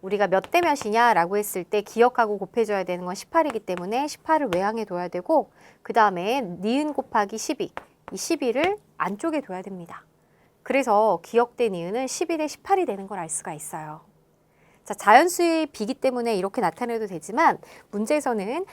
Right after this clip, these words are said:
간단한 자연수의 비로 나타내시오라고 그랬으니까 좀 더 우리가 간단하게 나타내려면 예, 어때요? 공약수를 육으로 갖고 있죠? 그래서 전항과 후항을 육으로 나눠볼게요. 십이 나누기 육은 이고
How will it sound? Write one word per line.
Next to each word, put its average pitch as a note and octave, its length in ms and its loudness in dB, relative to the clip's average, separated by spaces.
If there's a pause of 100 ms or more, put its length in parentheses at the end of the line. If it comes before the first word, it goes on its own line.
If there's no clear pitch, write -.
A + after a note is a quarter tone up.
(160)
간단한 G4+ 720 6
자연수의 C4+ 540 2
비로 G#3 260 -4
나타내시오라고 G#3+ 840 -4
그랬으니까 F#3 840 -4 (240)
좀 F#4 200 -2
더 E4+ 120 10
우리가 G#3 300 4
간단하게 C4 480 2
나타내려면 A3 840 0 (360)
예, G#3 260 -6
어때요? F3+ 360 -10 (100)
공약수를 A3+ 800 -2
육으로 C4 320 0
갖고 E3 260 -6
있죠? D#4 340 0 (280)
그래서 A3 500 2
전항과 A3+ 460 0
후항을 A3 480 0 (220)
육으로 A#3+ 320 -2
나눠볼게요. D#3 600 -10 (520)
십이 G4 280 0
나누기 D#4 400 0
육은 G3 320 -4
이고 G3+ 560 0